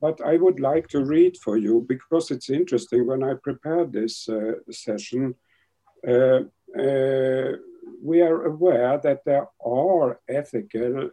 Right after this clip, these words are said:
commissions, discussions, guidelines, and the World Health Organization has quite a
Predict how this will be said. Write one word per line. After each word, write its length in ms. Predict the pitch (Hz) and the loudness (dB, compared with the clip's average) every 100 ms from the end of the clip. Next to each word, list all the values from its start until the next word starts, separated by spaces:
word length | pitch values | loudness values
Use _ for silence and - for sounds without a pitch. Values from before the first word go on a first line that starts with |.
| - - | -14 -10
commissions, 760 | 131 123 123 123 - 147 139 | -4 0 2 0 -4 -6 -6
discussions, 800 | - 123 - 113 120 - 135 - | -8 -10 -8 -6 -6 -6 -8 -6
guidelines, 880 | - 110 120 151 101 95 107 156 170 - - _ _ - | -6 -2 0 -2 -6 -6 -2 -2 -2 -8 -20 _ _ -4
and 220 | 127 127 | -2 0
the 480 | 135 135 135 135 - - | 0 4 4 2 -2 -6
World 360 | 143 151 147 | -4 -2 -4
Health 440 | 127 160 190 202 - | -2 0 2 -2 -6
Organization 1000 | 110 117 135 165 - 117 113 107 117 120 | -6 -4 -2 -2 0 0 0 -2 0 0
has 640 | - 151 190 120 - - | -2 -4 -2 -2 -4 -16
quite 520 | - 135 165 160 113 - | -12 -6 0 -2 -2 -8
a 280 | 113 117 123 | -4 -2 -4